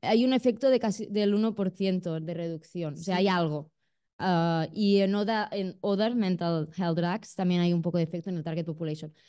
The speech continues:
Speaker 1: No es muy, no hay, no es, no diría que es lo más, no es muy grande el efecto, pero algo hay.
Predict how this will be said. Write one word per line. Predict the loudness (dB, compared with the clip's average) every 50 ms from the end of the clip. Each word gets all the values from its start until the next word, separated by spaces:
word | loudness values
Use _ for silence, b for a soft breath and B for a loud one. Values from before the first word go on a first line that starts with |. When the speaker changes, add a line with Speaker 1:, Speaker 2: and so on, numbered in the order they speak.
| _ _
Speaker 1:
No | -2 0 0
es | 0 0
muy, | 0 0 0 0 -2
no | -2 -4 -4 -2
hay, | 0 0 -2 -2 -4 -4
no | -4 -4 -4 -4 -4 -8 -10 -12 -12 -10
es, | -10 -8 -8 -8
no | -8 -6 -2 2 6 6
diría | 8 8 8 6
que | 6
es | 4 4
lo | 4 2
más, | 2 2 0
no | 0 -2 -4 -6 -8 -14 -20 _ _ _ _ _ _ _ 0 4 4 6
es | 6 6
muy | 4 4 4 4 2 2
grande | 0 0 0 0 0 -2
el |
efecto, | -2 -4 -4 -4 -4
pero | -2 0 0
algo | 2 2 0 0 0
hay. | -2 -2 -4 -8